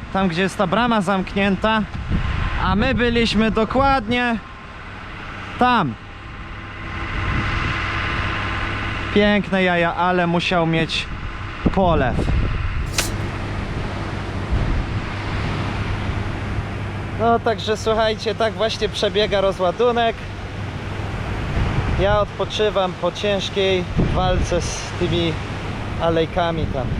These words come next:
Pozwólmy teraz pracować chłopakom, a raczej Willowi. Niech on teraz się napracuje trochę. <laughs> Żyć, nie umierać, słuchajcie.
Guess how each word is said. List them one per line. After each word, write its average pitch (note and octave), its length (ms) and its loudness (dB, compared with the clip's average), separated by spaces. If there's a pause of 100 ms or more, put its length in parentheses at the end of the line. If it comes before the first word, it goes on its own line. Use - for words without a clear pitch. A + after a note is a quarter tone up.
(1500)
Pozwólmy E3+ 520 2
teraz E3 360 2
pracować D#3+ 600 0
chłopakom, D#3 540 0 (760)
a C#3 100 0
raczej C#3 480 0 (260)
Willowi. C#3 440 2 (580)
Niech D3 180 0
on E3 140 2
teraz C#3+ 380 0
się C#3 100 -2
napracuje B2+ 640 0
trochę. A#2+ 340 -2 (3500)
<laughs> C3+ 80 0
Żyć, G3+ 200 0
nie F3+ 120 4
umierać, D3+ 400 2
słuchajcie. B2+ 440 -2